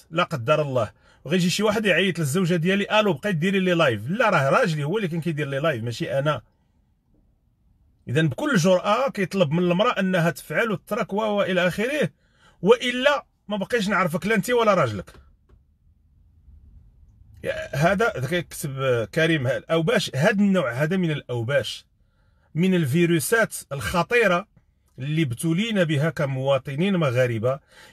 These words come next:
يضمرون الشر لهذا الوطن ولابناء هذا الوطن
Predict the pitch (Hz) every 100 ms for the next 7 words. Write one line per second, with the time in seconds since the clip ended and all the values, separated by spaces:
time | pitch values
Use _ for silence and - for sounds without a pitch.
0 | - 165 143 151 175 202 247 220 175 -
1 | 247 233 202 196 190 175 165 220 196 185
2 | 185 170 165 165 160 165 175 147 208 247
3 | 214 180 170 175 175 170 277 294